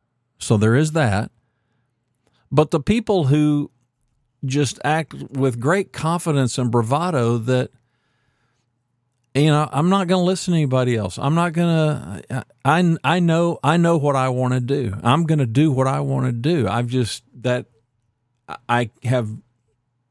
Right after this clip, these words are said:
that doesn't resonate with me at all. I mean, it doesn't, it does, I, I can't even fathom what that universe looks like.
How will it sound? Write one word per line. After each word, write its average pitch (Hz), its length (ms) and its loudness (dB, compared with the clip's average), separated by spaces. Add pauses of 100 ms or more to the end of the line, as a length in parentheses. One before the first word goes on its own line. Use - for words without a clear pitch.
(1120)
that 135 300 2
doesn't 143 320 2
resonate 127 420 2
with 113 180 2
me 117 200 4
at 104 80 2
all. 90 280 -4 (520)
I 113 60 4
mean, 120 180 4
it 113 160 0
doesn't, 123 480 0 (260)
it 123 120 -2
does, 127 240 0
I, 120 200 0 (160)
I 139 160 -2
can't 147 280 -2
even 120 260 2
fathom 131 720 0 (880)
what 160 240 2
that 143 200 0
universe 123 600 2
looks 123 240 0
like. - 400 -8